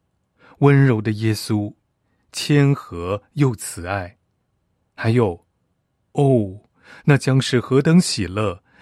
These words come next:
当我们相聚就不再分开。”唉，我真希望他们能够像这样讲道，也许这样我就能够听得明白了。可是先生，我不是学者，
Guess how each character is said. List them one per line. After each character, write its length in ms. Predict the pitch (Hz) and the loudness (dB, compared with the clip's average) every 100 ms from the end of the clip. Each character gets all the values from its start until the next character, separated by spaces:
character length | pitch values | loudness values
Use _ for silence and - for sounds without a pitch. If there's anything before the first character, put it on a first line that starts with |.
| - | -6
当 180 | - 113 | 0 2
我 80 | 98 | 2
们 140 | 90 95 | -2 -4
相 360 | - 139 147 | -2 0 0
聚 420 | 135 143 95 87 _ | 0 -4 -6 -8 _
就 260 | - 127 95 | -2 -2 -2
不 260 | - 85 95 | -8 -12 -6
再 200 | 104 90 | -6 -6
分 240 | 101 90 | -6 -6
开。” 360 | - 101 92 - _ _ _ _ _ _ _ _ _ _ _ _ _ _ _ _ _ | -4 -4 -6 -14 _ _ _ _ _ _ _ _ _ _ _ _ _ _ _ _ _
唉， 480 | 113 95 - - - | -8 -8 -12 -20 -8
我 140 | 107 | -8
真 180 | 95 123 | -2 0
希 200 | 123 117 | 0 -2
望 280 | 117 104 90 _ _ _ - | -2 -2 -4 _ _ _ -4
他 100 | 127 | 2
们 160 | 117 | 2
能 140 | 104 107 | 2 0
够 100 | 117 | -2
像 240 | 123 110 | 0 0
这 140 | - | 0
样 120 | 131 98 | -2 -2
讲 240 | 101 - - | -6 -12 -8
道， 300 | 101 87 _ _ _ _ _ _ - - | -8 -8 _ _ _ _ _ _ -10 2
也 140 | 131 | 2
许 220 | - 101 | 2 -6
这 160 | - 131 | 0 2
样 320 | 117 92 87 _ | 2 0 -8 _
我 120 | 120 | -6
就 140 | 104 123 | 0 2
能 160 | 101 | 2
够 120 | 104 110 | 0 -2
听 240 | - 113 | 2 2
得 120 | 104 | 2
明 260 | 85 82 98 | -2 -6 -6
白 240 | 101 78 | -8 -10
了。 240 | - - _ _ _ _ _ _ _ _ _ _ _ _ - | -14 -16 _ _ _ _ _ _ _ _ _ _ _ _ -4
可 100 | 107 | -2
是 160 | - | -2
先 300 | 110 120 117 | -2 2 2
生， 240 | - 90 - _ _ _ _ - | 0 -4 -6 _ _ _ _ -2
我 120 | 120 | -2
不 160 | 113 123 | 0 -2
是 220 | - 127 | 0 -4
学 340 | - 90 104 | -4 -4 -6
者， 320 | - 98 _ | -6 -12 _